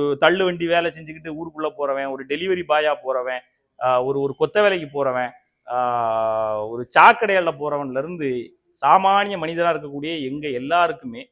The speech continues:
இல்ல சாதாரணமா கடைக்கு போயிட்டு பைக் இல்ல சைக்கிள்ல போறவன், நடந்து போறவன் வரைக்கும் வச்சுக்கோங்க, இவங்க எல்லாருக்கும் இது வந்து ஒரு பெரிய பாதிப்பை ஏற்படுத்துதான்னா கண்டிப்பா ஏற்படுத்து.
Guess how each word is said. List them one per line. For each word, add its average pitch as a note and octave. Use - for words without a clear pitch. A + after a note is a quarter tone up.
இல்ல A#3
சாதாரணமா B3
கடைக்கு A3
போயிட்டு G#3+
பைக் F#3+
இல்ல G#3
சைக்கிள்ல G#3+
போறவன், F#3
நடந்து G3+
போறவன் F3
வரைக்கும் F3+
வச்சுக்கோங்க, B2+
இவங்க F#3
எல்லாருக்கும் A#3+
இது G#3+
வந்து G#3+
ஒரு F3+
பெரிய G3
பாதிப்பை F#3
ஏற்படுத்துதான்னா D3
கண்டிப்பா D#3
ஏற்படுத்து. A2